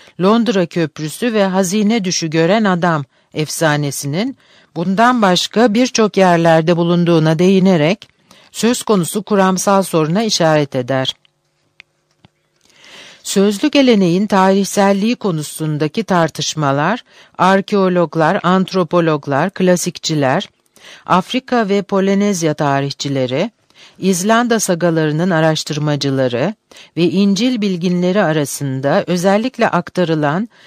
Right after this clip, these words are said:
sözlü tarih konusunda çalışanların bulunduğu her yerde devam etmektedir. Aşağıda ilgili oldukları başlıklar altında ele alınacak olan Lord Raglan gibi septikler ve Amerikalı antropolog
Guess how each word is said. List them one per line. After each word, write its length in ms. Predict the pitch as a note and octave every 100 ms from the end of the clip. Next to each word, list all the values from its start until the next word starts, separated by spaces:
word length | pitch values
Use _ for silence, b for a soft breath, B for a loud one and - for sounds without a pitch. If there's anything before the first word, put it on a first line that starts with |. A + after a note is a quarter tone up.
| b
sözlü 440 | - G3 G3 F3+ B3+
tarih 420 | G#3 F3+ F3+ G3+ -
konusunda 600 | F3 D3+ - D#3 D3+ G3
çalışanların 920 | - E3 E3+ F3 E3 E3 E3+ A3 G3
bulunduğu 540 | E3+ E3+ E3 E3+ G#3+
her 200 | A3+ A3
yerde 460 | G#3+ D#3+ D3+ D#3+ G3
devam 360 | F3 E3 F3 G3
etmektedir. 840 | D#3+ - D3 - B2+ A2+ A#2 - _ _ _ _ _ _ _ _ B B B B B B
Aşağıda 680 | - F#3 - A3+ A3+ G#3+ D4
ilgili 420 | A#3 A3+ G3+ A#3+
oldukları 600 | C#4 G#3 E3+ - F#3 G#3
başlıklar 540 | F#3+ F#3+ - - B3 A3+
altında 460 | E3+ D3 E3+ E3+
ele 300 | G#3 F#3 G#3
alınacak 580 | F3 F3 E3+ D#3 F#3+ -
olan 420 | C#3+ C#3 D#3+ A3+ b b b -
Lord 460 | E3 F#3+ A3 - F#3
Raglan 600 | G#3+ G3 F#3+ D3 D#3+ G3+ _
gibi 180 | E3 D3+
septikler 880 | F3+ F3 - - D#3 D#3+ C#3+ E3 - _ _ b b -
ve 120 | E3+
Amerikalı 640 | F3+ F#3 G#3+ B3 B3 A3+ F3+
antropolog 760 | F3+ F3 E3 D#3+ D3+ D3